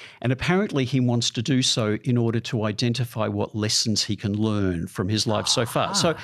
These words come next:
Speaker 1: you know, full marks to him. Obviously, the longer you've lived, the more life you have to review. And that's why I'm saying it's probably an exercise more for,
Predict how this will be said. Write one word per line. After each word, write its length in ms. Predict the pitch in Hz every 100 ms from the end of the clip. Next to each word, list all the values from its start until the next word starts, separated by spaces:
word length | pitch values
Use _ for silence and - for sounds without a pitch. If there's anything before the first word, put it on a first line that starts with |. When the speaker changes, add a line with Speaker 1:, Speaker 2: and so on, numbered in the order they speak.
| -
Speaker 1:
you 100 | 220
know, 140 | 139 -
full 280 | - 214 208
marks 380 | 170 143 143 -
to 80 |
him. 340 | 123 131 82 - - - - - - - -
Obviously, 520 | 269 285 285 - 160
the 160 | 139
longer 480 | 131 139 151 165 175
you've 320 | 127 123 113
lived, 460 | 120 120 110 98 117 -
the 120 | 131
more 240 | 123 123
life 480 | 117 113 110 110 -
you 140 | 110 107
have 260 | 110 98
to 140 | - 101
review. 460 | 92 90 95 80 -
And 140 | 131
that's 220 | 151 175
why 220 | 143 131 117
I'm 180 | 117
saying 400 | 113 - 110 104 -
it's 140 | 135
probably 640 | - - 214 180 143 123
an 80 | 110
exercise 720 | 107 - - - 104 104 101
more 260 | 117 110 110
for, 360 | - 104 101